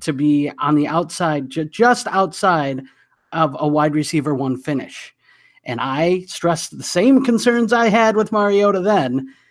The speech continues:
And it once again got glossed over by the masses on the podcast at that time.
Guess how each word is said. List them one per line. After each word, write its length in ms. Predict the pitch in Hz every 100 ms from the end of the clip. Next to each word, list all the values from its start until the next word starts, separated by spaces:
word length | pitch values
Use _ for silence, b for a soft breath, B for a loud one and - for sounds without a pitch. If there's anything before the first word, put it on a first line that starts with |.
| B B -
And 560 | 156 151 143 139 139 156
it 240 | - 160 -
once 320 | 151 156 175
again 280 | 190 175 170
got 220 | 156 170
glossed 340 | 160 165 160 -
over 260 | 160 156 156
by 180 | 156
the 80 | 156
masses 600 | 160 170 170 - 170 156
on 260 | - 160 156
the 80 | 165
podcast 640 | 196 190 190 160 147 139
at 100 | 147
that 220 | 143 135
time. 440 | 131 139 127 127